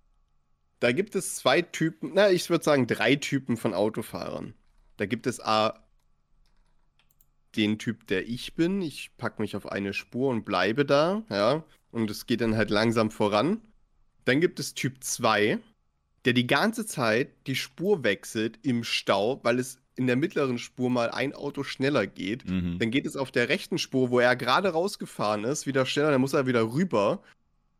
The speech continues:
Speaker 1: Und ich hasse das. Ich hasse das so sehr, weil dadurch staut sich's nach hinten immer weiter durch dieses eine Arschloch, der der Meinung ist, ja, ich muss hier schneller voran. Und dann Typ drei, das richtige Oberarschloch, sind die,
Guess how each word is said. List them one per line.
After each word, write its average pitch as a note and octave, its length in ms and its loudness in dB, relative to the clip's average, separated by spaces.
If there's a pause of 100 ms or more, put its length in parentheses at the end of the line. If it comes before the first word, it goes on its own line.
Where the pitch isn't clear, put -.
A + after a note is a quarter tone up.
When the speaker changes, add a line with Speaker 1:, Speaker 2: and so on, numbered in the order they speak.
Speaker 1:
Und B2+ 240 0
ich - 140 -6
hasse C3+ 320 -4
das. F#2 240 -8
Ich - 160 -8
hasse C#3+ 260 -4
das C#3+ 180 -4
so D#3+ 140 -2
sehr, D3 300 0
weil A2+ 80 2
dadurch C#3+ 480 0
staut D3+ 320 0
sich's D#3+ 160 -10
nach C3+ 120 -4
hinten F#3 280 -6
immer F3+ 260 -2
weiter E3+ 300 -2
durch A#2 160 -6
dieses D3+ 340 -8
eine G#3 320 -2
Arschloch, G3+ 560 -2 (640)
der D3+ 160 2
der D3 200 -2
Meinung D3 360 2
ist, D#3+ 160 0
ja, C3 140 4
ich C3+ 180 -4
muss F#3 140 -4
hier E3+ 100 -6
schneller D3 300 -4
voran. A2 400 -2 (320)
Und B2+ 180 -2
dann G#3+ 220 2
Typ - 260 -6
drei, C#3+ 540 2 (500)
das B2 240 -4
richtige C#3 480 -2
Oberarschloch, A#2+ 880 0 (680)
sind C3+ 280 -2
die, F#3+ 340 -2